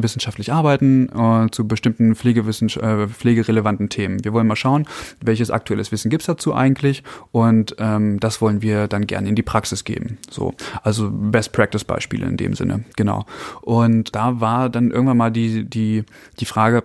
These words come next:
mh, ja, okay, was ist denn jetzt eigentlich Qualität? So, also dieser Frage musste man sich halt irgendwann mal stellen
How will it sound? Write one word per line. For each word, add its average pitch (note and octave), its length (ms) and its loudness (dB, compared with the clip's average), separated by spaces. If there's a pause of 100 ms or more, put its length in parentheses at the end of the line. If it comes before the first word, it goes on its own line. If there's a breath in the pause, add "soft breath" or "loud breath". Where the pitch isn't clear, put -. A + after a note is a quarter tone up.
(540)
mh, A2+ 460 2
ja, G#2 80 -2
okay, A2+ 300 2
was A2 320 -4
ist - 120 -4
denn A#2 100 2
jetzt A2 140 0
eigentlich G#2 220 -6
Qualität? F#2+ 500 -2 (320)
So, - 320 -8
also G#2 180 -6
dieser A2 220 -2
Frage G#2 280 -4
musste A2 220 -2
man G#2+ 140 2
sich G#2+ 120 -4
halt A2 100 -4
irgendwann A2 240 0
mal G#2 80 -2
stellen B2+ 340 -2